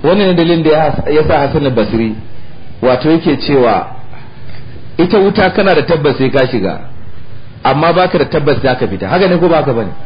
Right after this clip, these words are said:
Domin wajen shiga ne aka ce, "Wa in minkum illa wariduha", kowa sai ya shiga. Amma wajen fita, "Wa in minkum illa karaja", aka ce, "Wa in minkum illa naja", sai aka ce, "Summa nunajjil ladzina taqaw." Masu taqawa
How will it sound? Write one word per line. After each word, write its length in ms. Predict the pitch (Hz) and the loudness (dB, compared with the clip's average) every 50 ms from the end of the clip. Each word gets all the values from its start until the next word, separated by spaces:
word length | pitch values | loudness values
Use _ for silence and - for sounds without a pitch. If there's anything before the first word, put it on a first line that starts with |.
| - - - - - - - - - - - - - - | -8 -10 -10 -12 -12 -12 -14 -16 -16 -14 -12 -8 -4 0
Domin 280 | 131 151 165 180 208 220 | 2 2 4 4 4 4
wajen 200 | 220 208 220 226 | 4 4 2 2
shiga 280 | 214 220 196 175 185 185 | 2 0 2 2 2 2
ne 60 | 185 170 | 2 0
aka 200 | 170 - 175 170 | 0 0 -2 -2
ce, 120 | - - | 0 0
"Wa 140 | 156 135 139 | 0 0 2
in 180 | 135 160 165 175 | 2 2 2 2
minkum 340 | 175 170 170 175 - 147 131 | 2 2 0 0 0 -2 0
illa 280 | 131 135 135 143 143 143 | 2 2 2 4 4 4
wariduha", 520 | 143 131 117 117 123 113 117 110 107 101 | 2 2 2 0 0 0 0 0 0 -2
kowa 300 | 101 - 151 151 151 151 143 | 0 0 2 2 2 2 0
sai 100 | 165 151 147 | 0 0 0
ya 120 | 147 143 | 0 0
shiga. 240 | - 123 95 80 - - - - - - - - - - - - - - - - - - - - | -2 -4 -8 -8 -10 -12 -12 -12 -10 -8 -8 -6 -6 -8 -8 -8 -8 -8 -8 -10 -10 -10 -4 -2
Amma 220 | 156 156 180 202 202 | 0 2 2 2 2
wajen 260 | 220 214 220 226 226 | 2 2 2 0 2
fita, 380 | - 196 180 - - 107 95 - - - - - - - - - - - - - | 0 0 0 0 0 -2 -2 -4 -6 -8 -8 -8 -8 -8 -10 -12 -14 -14 -12 -6
"Wa 160 | - 131 151 165 | 0 2 2 4
in 140 | 185 202 | 4 4
minkum 320 | 220 226 233 202 196 202 190 | 4 2 2 2 2 0 0
illa 240 | 196 208 208 202 202 | 2 2 2 2 2
karaja", 360 | - 185 180 202 190 190 185 | 2 0 0 2 2 2 2
aka 140 | 190 180 190 | 2 0 0
ce, 160 | 180 196 202 - - - - - - - - - - - - - - | 0 0 -2 -2 -4 -6 -6 -4 -4 -6 -6 -8 -12 -14 -14 -8 -2
"Wa 140 | - 139 156 | 0 2 2
in 140 | 175 190 202 208 | 4 4 4 4
minkum 300 | 214 214 180 202 185 185 | 2 2 2 0 0 2
illa 300 | 196 190 208 202 202 196 | 2 2 2 2 2 2
naja", 320 | 185 165 160 185 202 214 - - - - - - - - - | 2 2 2 2 0 0 -4 -8 -12 -12 -12 -12 -10 -6 -2
sai 80 | 185 | 0
aka 160 | 196 190 190 180 | 0 0 0 0
ce, 160 | - 175 156 - | 0 0 0 0
"Summa 260 | - 208 202 196 185 170 | 0 0 2 2 2 2
nunajjil 440 | 160 151 160 175 165 139 156 165 | 2 2 2 0 0 0 0 0
ladzina 360 | 151 139 123 113 135 135 143 135 | 2 0 2 2 2 2 2 2
taqaw." 340 | - 123 104 - 85 85 - - - - - - - - - - - - - - - - - - - - - - | 0 -2 -2 -2 -4 -6 -6 -6 -10 -12 -12 -14 -14 -12 -10 -8 -6 -6 -6 -6 -6 -6 -6 -4 -6 -6 -4 0
Masu 400 | 117 123 139 139 143 139 - 208 | 0 2 2 2 2 2 0 0
taqawa 460 | - - - - - 156 151 160 165 | 0 0 -2 -2 0 2 2 4 2